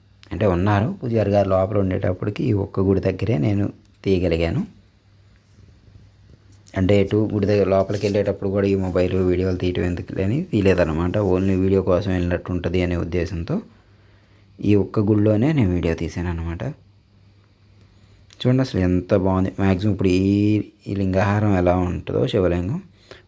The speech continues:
మ్యాక్సిమం అన్ని లింగాలు అలానే ఉంటాయి, అంతే అట్రాక్టివ్గా ఉంటాయి. ఆ బ్యాక్ సైడ్ ఉంది కదా, అది ఒరిజినల్ టెంపుల్ అన్నమాట. ఈ ముందు ఉన్నవన్నీ తర్వాత కాలక్రమేణా కట్టిన సిమెంటు,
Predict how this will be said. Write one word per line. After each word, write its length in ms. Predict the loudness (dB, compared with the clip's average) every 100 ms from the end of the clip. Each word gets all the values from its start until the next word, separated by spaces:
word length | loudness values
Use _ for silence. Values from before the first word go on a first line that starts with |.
| -6
మ్యాక్సిమం 380 | -4 -2 0 0 2
అన్ని 200 | 0 0 0
లింగాలు 380 | 0 0 0 0 2
అలానే 380 | 2 2 2 2 -2
ఉంటాయి, 280 | -6 -10 -12 _ _ _ _ _ _ _ -12 -10
అంతే 260 | -2 2 2
అట్రాక్టివ్గా 600 | 2 -2 -2 -2 -2 -2 -2
ఉంటాయి. 220 | -4 -6 -8 -8
ఆ 20 | -2 2
బ్యాక్ 200 | 2 2
సైడ్ 160 | 2 2
ఉంది 120 | 2 0
కదా, 120 | 0 -2
అది 100 | 4 4
ఒరిజినల్ 340 | 4 2 0 -2
టెంపుల్ 240 | -6 -6 -8
అన్నమాట. 300 | -10 -10 -14 -18 _ _ _ _ 0 2
ఈ 40 | 4
ముందు 260 | 2 2 2
ఉన్నవన్నీ 800 | 2 2 0 0 0 0 -2 -4 -8 _ _ _ _ _ _ _ _ -4
తర్వాత 340 | 0 4 4 4 4
కాలక్రమేణా 580 | 4 2 0 0 -2 -4
కట్టిన 260 | -6 -8 -10 -4
సిమెంటు, 360 | -4 -2 -4